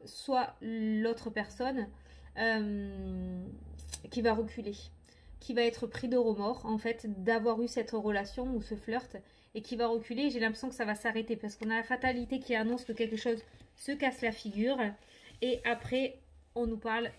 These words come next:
de situation en échec, donc l'arrêt de cette situation. Voilà, on a quand même le foyer aussi qui est ressorti, hein, la maison qui ressort sur l'automne-hiver. Donc pour moi, il y a vraiment, dans le domaine sentimental, on a eu les trois domaines ce soir.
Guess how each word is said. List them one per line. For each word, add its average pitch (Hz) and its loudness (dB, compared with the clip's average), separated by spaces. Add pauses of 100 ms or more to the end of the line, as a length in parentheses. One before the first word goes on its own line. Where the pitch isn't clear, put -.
(200)
de 208 -2
situation 214 -4 (140)
en 226 0
échec, - -4
donc 214 -2 (160)
l'arrêt 220 2 (100)
de 214 0
cette 214 -2
situation. 202 -6 (140)
Voilà, - 0 (380)
on 240 4
a 262 10
quand 269 4
même 277 6
le 254 6
foyer 254 4
aussi 254 0
qui - 0
est - 2
ressorti, 202 -2
hein, 208 0
la 208 4
maison 214 0
qui 247 -2
ressort 214 0
sur 220 -2
l'automne-hiver. 208 2 (400)
Donc 208 0
pour 226 -4
moi, 277 2
il 269 2
y 240 8
a 214 8
vraiment, 247 0 (140)
dans 226 2
le 277 -2
domaine 247 2
sentimental, 226 -2
on 226 0
a 190 2
eu 185 0
les 185 0
trois - -4
domaines 254 2
ce 226 -6
soir. 254 -8